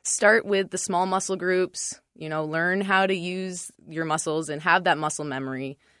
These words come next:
um, before you go on to doing other things. So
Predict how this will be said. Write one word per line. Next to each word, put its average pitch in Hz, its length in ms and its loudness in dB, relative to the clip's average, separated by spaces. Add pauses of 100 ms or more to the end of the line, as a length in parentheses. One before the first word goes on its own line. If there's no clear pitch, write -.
(180)
um, 135 220 -4
before 196 520 2
you 185 200 -2
go 165 220 2
on 156 360 -2
to 151 580 -4 (460)
doing 160 260 -2
other 180 240 4
things. 147 340 -4
So 180 260 6